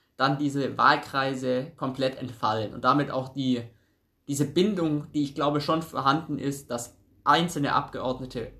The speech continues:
ein Gesicht sind für die, für Menschen in bestimmten Regionen. Ja, Abgeordnete, die sonst nichts zu melden haben, sind trotzdem in gewissen Kreisen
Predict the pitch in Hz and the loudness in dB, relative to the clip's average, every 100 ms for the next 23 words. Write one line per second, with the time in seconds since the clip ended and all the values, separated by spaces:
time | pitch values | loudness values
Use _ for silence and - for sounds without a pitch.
0 | - - 143 131 127 165 - - 147 139 | -20 -12 -6 -2 2 2 2 -4 -2 -2
1 | 131 - - 147 135 101 - 143 135 131 | -2 -12 -8 -6 -4 -6 -8 -8 -2 2
2 | 143 156 135 135 127 131 127 123 120 120 | 2 0 -4 -4 -4 -4 -2 -4 -6 -4
3 | 117 113 113 113 - 160 143 143 139 127 | -2 0 2 2 2 2 0 -2 -4 -4
4 | 131 147 165 165 170 - 123 120 135 139 | 0 -2 0 -2 -2 -4 -2 0 0 -2
5 | 123 120 120 143 - 127 - - 143 135 | -2 -4 -2 -2 -2 -6 -6 -2 0 0
6 | 135 139 127 120 127 127 123 | 0 -2 -6 -2 0 0 -4